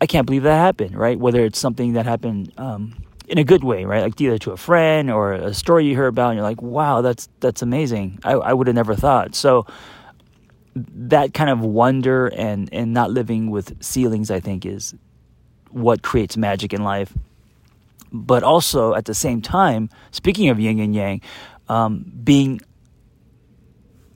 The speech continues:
not being attached to anything. And this is the hard part. And I think this is, uh, I've talked about this in a previous episode, but I think this really is one of the keys to life. And as I get older, it's, it's the not being attached. So not being attached to outcomes, not being attached to,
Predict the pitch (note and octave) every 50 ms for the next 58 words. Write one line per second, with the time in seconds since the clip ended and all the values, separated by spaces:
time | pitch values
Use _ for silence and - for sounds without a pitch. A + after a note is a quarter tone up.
0 | _ - C#3+ D3+ D#3 D3+ - D#3+ D3 C3 A2 - D3 B2+ A2+ - - - G2 F#2+
1 | A2 A#2 A2 - - - - - - - - A#2 A#2+ B2+ B2+ B2 - A#2+ G2+ A2
2 | F#2+ G#2+ F#2+ F#2 F2 - - F#2+ G2 G2+ - _ _ _ _ _ _ _ _ _
3 | _ _ _ _ _ _ _ - - _ - A#2+ A2+ A2 - C3+ B2 A2 A#2+ A#2+
4 | G#2+ - - A2+ A2 G2+ A2 G2+ G2 G2 F2+ E2+ - - - - - - - -
5 | - - - - - - - - _ _ _ _ _ - _ _ _ _ _ _
6 | _ _ _ - - - B2+ - - C#3 C3 - B2+ A#2 G2+ A2 G#2 - A#2+ A2+
7 | A2 G2 - C3 A#2+ G#2+ G#2+ G2+ - G#2 - A#2 G#2+ - A2+ G#2+ G#2 A#2+ G#2+ G#2+
8 | G2 D#3 C#3+ D#3 C#3+ - - - B2+ A#2+ A2+ G#2+ G2+ A#2+ A2+ G#2+ F#2+ F#2+ F#2 -
9 | - G#2+ G2+ - - G2+ G2 G2+ G#2+ A#2+ A#2+ G#2+ - - - - - G#2+ G2 -
10 | - A2+ G#2+ A#2 A2+ A2+ A#2 A2 A2+ A2+ B2 B2 A2+ G#2 G2 G2 F#2 - - -
11 | - F#3 C#3+ - - - - B2 A2 A#2+ A#2+ A#2 A#2+ B2+ - B2+ - C3+ B2+ A#2+
12 | G#2 F2+ - - - - A#2 A2 G2+ F#2 - - - - - - - G#2+ G#2+ A#2
13 | A2 A2 - C3 A2+ G#2 F#2 - G#2 G2 - - - F2 G2+ G2+ G2 - - G2+
14 | F#2+ G2 F2+ F#2+ G2+ F#2+ F#2+ G#2+ G#2 F#2+ - - G2+ F#2+ F2+ - - - - G#2+
15 | G2 F#2 F2+